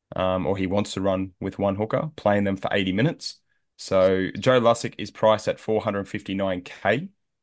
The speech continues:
with an average of thirty-five point eight and a break even of thirty-three. Brendan Hands is cheaper, priced at four hundred and six K with an average of twenty-six point six and a break even of twenty-nine. Lussick averages fifty-two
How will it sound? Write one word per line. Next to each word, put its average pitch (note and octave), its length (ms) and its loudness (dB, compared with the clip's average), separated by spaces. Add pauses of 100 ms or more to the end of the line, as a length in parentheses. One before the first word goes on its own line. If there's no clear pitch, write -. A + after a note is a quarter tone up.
with G#2 140 -2
an - 80 -4
average G2 320 0
of F2+ 100 -6
thirty-five F#2+ 600 0
point - 240 -6
eight F#2 240 -2
and F#2+ 80 -4
a F2+ 60 -4
break F#2+ 340 -2
even F#2 200 -8
of F2+ 140 -10
thirty-three. A2+ 680 -2 (500)
Brendan A2 260 4
Hands G2+ 320 -4
is - 140 -12
cheaper, G2+ 360 -4
priced F#2+ 360 2
at - 100 -14
four F#2+ 160 -2
hundred F#2 200 -2
and F2+ 120 -4
six - 240 -4
K G2+ 320 0 (420)
with G#2 120 -2
an G2+ 80 -4
average F#2 260 -2
of - 60 -20
twenty-six F#2 960 -6
point - 320 -8
six - 640 0 (400)
and G2+ 160 2
a F#2+ 60 0
break G2 320 2
even F#2 120 0
of F2+ 60 -6
twenty-nine. F#2 640 0 (1120)
Lussick C#3+ 500 4
averages B2 420 2
fifty-two A#2+ 840 2